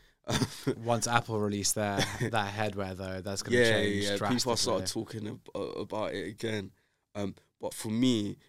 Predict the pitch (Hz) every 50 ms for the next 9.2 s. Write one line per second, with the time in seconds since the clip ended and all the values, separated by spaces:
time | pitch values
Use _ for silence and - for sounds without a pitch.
0 | _ _ - 104 104 104 101 98 - - _ - - - 127 135 135 131 - 127
1 | 123 117 113 - - 113 - - - 110 101 - - - - - - 131 131 123
2 | 113 104 - - 101 104 95 110 104 101 98 95 92 - - - 101 98 - 110
3 | 110 104 101 98 - - 107 104 104 101 - 98 104 104 107 101 104 - _ 117
4 | 113 107 104 101 101 104 101 104 117 - - - - _ - - - - _ _
5 | - 104 104 104 101 101 101 101 104 - - - - _ _ _ _ _ _ 143
6 | 107 117 120 - 131 - - - 120 117 104 - - 107 107 - - _ _ _
7 | _ _ 113 117 113 107 107 110 107 104 104 104 - - - 113 110 104 - 110
8 | 101 98 - - - 117 110 98 101 101 101 101 98 98 117 107 107 104 101 101
9 | 98 98 - -